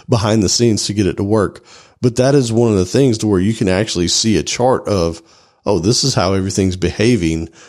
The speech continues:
and these are, these are kind of where things are lying on my heat map." So super, super powerful stuff that's really, I don't wanna say easy,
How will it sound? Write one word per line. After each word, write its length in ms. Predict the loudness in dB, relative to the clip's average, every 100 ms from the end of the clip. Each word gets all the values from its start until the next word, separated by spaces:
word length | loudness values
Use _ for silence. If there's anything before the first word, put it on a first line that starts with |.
| -6
and 200 | -2 2
these 300 | 2 2 2
are, 240 | 2 2 0
these 400 | 0 0 2 0
are 180 | -2
kind 220 | -2 -2 0
of 160 | 0
where 180 | 0 0
things 340 | 0 0 0
are 60 | -4
lying 520 | -2 -2 0 0 -2
on 200 | -2 -2
my 120 | -2
heat 240 | -2 -4 -4
map." 300 | -6 -8 -16 -20 -20 -12
So 320 | -4 0 0 -2
super, 640 | -4 2 2 2 0 -2 -2
super 380 | 0 0 0
powerful 440 | 0 0 0 -2 -2
stuff 360 | 0 0 -2
that's 240 | -4 -6 -2
really, 500 | 2 4 2 0 -4 -16 -20 _ _ -2
I 60 |
don't 240 | 0 2 2
wanna 100 | 2
say 160 | 0
easy, 580 | 0 2 2 0 -4